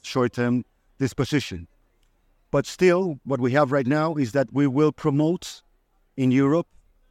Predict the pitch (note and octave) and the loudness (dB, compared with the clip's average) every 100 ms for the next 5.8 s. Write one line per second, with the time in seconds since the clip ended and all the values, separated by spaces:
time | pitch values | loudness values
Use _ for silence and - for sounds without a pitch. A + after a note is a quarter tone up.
0 | _ _ _ _ _ _ _ _ _ - | _ _ _ _ _ _ _ _ _ -16
1 | A#2+ C3 D3+ E3+ E3 C#3+ C#3 C3 E3 F3+ | -2 2 2 2 0 0 2 2 2 2
2 | C3 D3+ - F3 F3+ D3 C3 C3+ F3 C#3+ | 0 0 2 0 0 0 0 2 0 2
3 | D3+ C3 - C#3 D#3+ - - - _ _ | 2 2 0 0 0 -6 -20 -20 _ _
4 | _ _ _ A#2+ B2 A#2 A2+ A2 G#2+ - | _ _ _ -2 0 0 -2 -6 -8 -2
5 | C#3+ - C3 - C3 G#2 E2+ | 0 2 0 2 0 0 -2